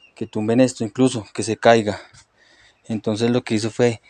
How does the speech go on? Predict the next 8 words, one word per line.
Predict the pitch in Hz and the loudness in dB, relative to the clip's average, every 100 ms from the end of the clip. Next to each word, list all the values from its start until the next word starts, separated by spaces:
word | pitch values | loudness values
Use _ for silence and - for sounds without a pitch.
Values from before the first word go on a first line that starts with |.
| _ _ | _ _
se | - | -14
aseguró | 110 110 98 98 110 117 | -6 -6 -4 0 2 2
con | 127 120 107 - | 0 -2 -4 -4
chazo | 117 110 117 | 0 2 2
a | |
la | 113 110 | 0 2
pared, | 98 107 143 151 - - - _ _ _ _ _ _ _ _ _ _ _ _ - | 2 2 0 -2 -8 -20 -20 _ _ _ _ _ _ _ _ _ _ _ _ -18
buscando | 104 98 - 104 101 107 | -16 -14 -6 -4 -2 -2